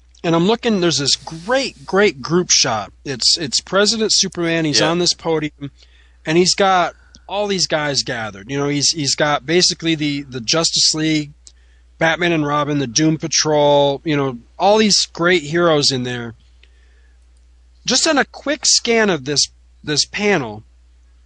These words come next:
Speaker 1: I can see at least four other characters that I would think that this very totalitarian sounding plan of
Speaker 2: Yeah.
Speaker 1: Superman's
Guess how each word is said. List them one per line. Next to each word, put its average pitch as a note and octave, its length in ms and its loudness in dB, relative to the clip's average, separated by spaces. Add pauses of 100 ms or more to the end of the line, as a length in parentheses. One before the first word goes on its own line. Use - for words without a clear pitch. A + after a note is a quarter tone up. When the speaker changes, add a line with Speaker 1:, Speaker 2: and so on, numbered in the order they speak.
(560)
Speaker 1:
I D4+ 160 2
can E4 180 0
see A#3 340 2
at E3+ 180 0
least F#3 680 0 (420)
four D#4 440 6
other A#3 240 0
characters D#3+ 800 -2
that E3 220 0
I G3 180 0
would A#3 300 -4 (100)
think A3 420 -2 (460)
that D#3 260 0
this G3+ 600 2
very G#3 600 -2 (280)
totalitarian G#3+ 1200 -2
sounding F#3 680 0
plan G#3+ 480 -2
of C#3 100 -4
Speaker 2:
Yeah. A#2+ 120 2
Speaker 1:
Superman's D#3 720 0